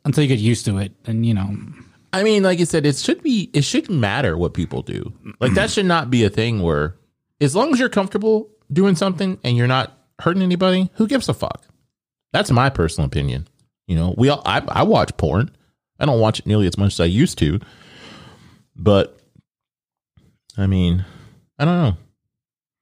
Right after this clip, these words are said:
Speaker 2: know. Uh, what's your advice for people this week?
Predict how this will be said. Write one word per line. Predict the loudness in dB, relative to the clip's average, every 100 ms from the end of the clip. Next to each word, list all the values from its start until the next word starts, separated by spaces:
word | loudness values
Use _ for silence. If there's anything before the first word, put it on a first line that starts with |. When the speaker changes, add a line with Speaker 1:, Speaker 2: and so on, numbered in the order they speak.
| _ _ _ _ -20 -4
Speaker 2:
know. | 0
Uh, | 2 4 2
what's | 0 0 2
your | 2
advice | 2 0
for | 0
people | -4 -4 -2 -4 -6
this | -6 -6 -4
week? | -6 -6